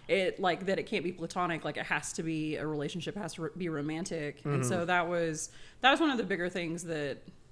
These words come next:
Speaker 1: I learned
Speaker 2: Yeah.
Speaker 1: out of that. For sure.
Speaker 2: Honestly, listening to the interviews from our Ruby podcast,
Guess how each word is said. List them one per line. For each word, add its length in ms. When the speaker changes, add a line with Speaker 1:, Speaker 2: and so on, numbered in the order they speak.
Speaker 1:
I 180
learned 460
Speaker 2:
Yeah. 240
Speaker 1:
out 140
of 80
that. 220
For 60
sure. 100
Speaker 2:
Honestly, 320
listening 300
to 40
the 120
interviews 420
from 400
our 260
Ruby 380
podcast, 540